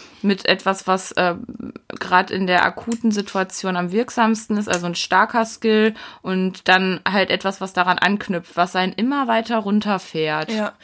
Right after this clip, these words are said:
Speaker 2: es ist quasi eine festgelegte Reihenfolge,
Speaker 1: Ja.
Speaker 2: die man dann auch, ähm,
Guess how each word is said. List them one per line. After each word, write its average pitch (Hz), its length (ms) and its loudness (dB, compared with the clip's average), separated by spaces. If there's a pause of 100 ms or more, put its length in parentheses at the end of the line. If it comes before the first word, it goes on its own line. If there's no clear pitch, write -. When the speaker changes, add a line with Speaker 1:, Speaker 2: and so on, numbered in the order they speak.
(160)
Speaker 2:
es 269 80 -2
ist 269 120 -2
quasi 294 240 6
eine 277 120 4
festgelegte 269 680 -2
Reihenfolge, 254 680 2
Speaker 1:
Ja. 339 120 2 (320)
Speaker 2:
die 277 80 4
man 262 160 6
dann 262 140 2
auch, - 320 0
ähm, 233 500 2